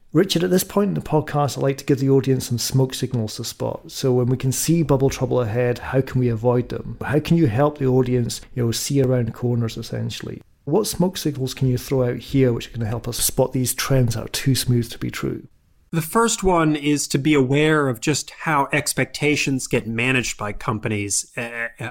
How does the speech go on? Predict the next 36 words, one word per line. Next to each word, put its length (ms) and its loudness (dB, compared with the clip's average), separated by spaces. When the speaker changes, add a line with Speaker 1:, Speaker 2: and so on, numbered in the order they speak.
Speaker 2:
around 560 2
their 140 2
results. 720 -2
We 160 6
see 240 2
this 240 2
regularly 500 2
where 180 0
companies 800 -2
give 240 2
guidance 800 0
that 180 -4
says, 560 0
"We're 160 -2
gonna 160 2
have 400 0
a 80 0
really 460 2
large 360 -2
loss," 540 0
or, 100 2
"We're 140 -2
gonna 160 2
spend 460 0
a 60 2
lot 200 2
of 60 0
money 260 0
on 160 -6
something," 540 -6
and 140 2
then 380 0
celebrate 640 2
the 80 -4
fact 340 -2
that 180 -6